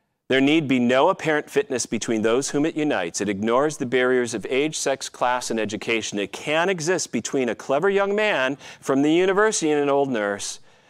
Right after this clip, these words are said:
though their minds inhabit different worlds." That's why this kind of love that Paul is saying the church is to have for one another in a very diverse place, in a very diverse church, that's why I've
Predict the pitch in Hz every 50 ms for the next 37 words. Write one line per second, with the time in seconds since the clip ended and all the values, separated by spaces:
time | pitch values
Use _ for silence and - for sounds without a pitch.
0 | _ _ _ - 117 107 110 110 107 107 110 113 113 117 117 117 113 113 107 104
1 | 110 113 110 107 104 101 104 - 95 - - 101 95 - 117 131 147 147 135 120
2 | 104 92 80 76 78 - - - - - - - - - - - - _ _ _
3 | _ _ _ _ _ _ _ _ _ _ _ _ _ _ _ _ _ - 139 143
4 | 151 135 120 107 104 98 - _ _ _ _ _ _ - - - - - - _
5 | _ _ _ _ _ - 131 143 139 - - 160 160 156 139 139 147 147 135 117
6 | 101 92 - 110 95 - - - - 160 156 156 156 160 147 135 - - 135 117
7 | 110 104 92 92 - - - 160 165 165 - - - 135 139 131 - 139 117 131
8 | 131 127 - 139 123 120 120 117 113 117 117 113 117 117 113 107 101 98 117 120
9 | 127 123 120 113 117 104 104 101 92 113 117 123 139 147 - - - - _ -
10 | _ _ _ _ _ _ _ _ - - - 151 139 131 135 135 - - 127 117
11 | 110 101 113 113 113 113 110 110 107 104 98 98 120 123 127 131 - - - -
12 | - - 147 117 98 90 90 - - - _ _ - - - - 165 180 - -
13 | 185 156 139 127 117 - - - - - - - _ _ _ _ - - _ _
14 | - 165 196 196 175